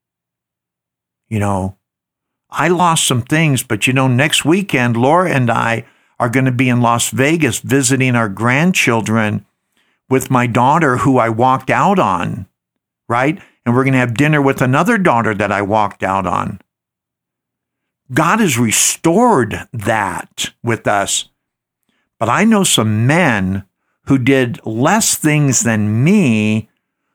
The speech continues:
who will never see their children in a public or free setting again. And trust me when I tell you,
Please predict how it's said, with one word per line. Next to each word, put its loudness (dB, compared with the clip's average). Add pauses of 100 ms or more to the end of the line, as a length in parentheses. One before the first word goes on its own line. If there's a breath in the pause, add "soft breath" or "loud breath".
who 4
will 4
never 2
see 0
their 0
children 0 (280 soft breath)
in 0
a -4
public 0
or 2
free 0
setting 0
again. -2 (720)
And -6
trust 0
me 4
when 2
I 0
tell -2
you, 2